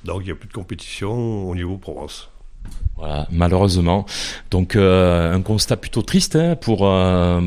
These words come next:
Speaker 2: pour, euh, l'association, euh, pour l'instant, en espérant que, que tout ceci va, va reprendre. Le Tarot Club Gap en C, quand, euh, la vie normale reprendra, eh bien,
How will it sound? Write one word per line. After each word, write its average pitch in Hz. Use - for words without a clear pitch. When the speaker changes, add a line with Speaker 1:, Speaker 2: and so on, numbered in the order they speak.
Speaker 2:
pour, 95
euh, 92
l'association, 92
euh, 87
pour -
l'instant, 110
en 80
espérant 90
que, 85
que -
tout -
ceci -
va, 85
va 82
reprendre. 85
Le 90
Tarot 123
Club 117
Gap 120
en 123
C, 120
quand, 95
euh, 78
la 85
vie 92
normale 92
reprendra, 95
eh 87
bien, 101